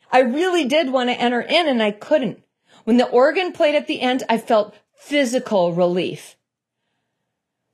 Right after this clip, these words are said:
The woman to my right, who up until this very second I didn't even look at, made a point to look at me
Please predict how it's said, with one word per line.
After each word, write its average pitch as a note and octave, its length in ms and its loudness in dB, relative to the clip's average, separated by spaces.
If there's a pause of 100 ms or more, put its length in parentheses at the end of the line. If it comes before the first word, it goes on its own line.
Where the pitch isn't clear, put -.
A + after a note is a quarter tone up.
The B3 100 0
woman D#4 300 2
to D4+ 120 -4
my C#4 160 2
right, F#3+ 400 0
who C4+ 140 -2
up A#3 160 0
until B3+ 240 0
this G#3 220 -2
very G#3 280 0
second F3 540 -4
I G3 120 0
didn't A#3+ 260 0
even G3+ 280 -2
look G3+ 280 -2
at, D#3+ 440 -4 (340)
made B3+ 200 4
a C#4 60 -2
point G#3+ 300 -2
to A#3+ 80 0
look G3 240 0
at A3 200 0
me A#3+ 400 -4